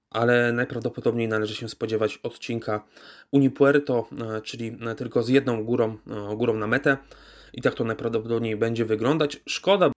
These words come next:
bo można było tutaj dodać jeszcze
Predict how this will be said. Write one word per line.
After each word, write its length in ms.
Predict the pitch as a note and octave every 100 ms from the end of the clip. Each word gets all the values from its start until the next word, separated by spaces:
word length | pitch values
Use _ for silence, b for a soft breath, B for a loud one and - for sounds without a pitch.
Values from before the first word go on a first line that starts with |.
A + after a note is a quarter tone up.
| _
bo 360 | A#2 B2 B2+ B2+
można 340 | D3 C#3+ A#2
było 260 | G#2+ G#2 G#2
tutaj 260 | - G#2+
dodać 360 | G#2+ G#2 G2 -
jeszcze 380 | A#2+ C3 - A#2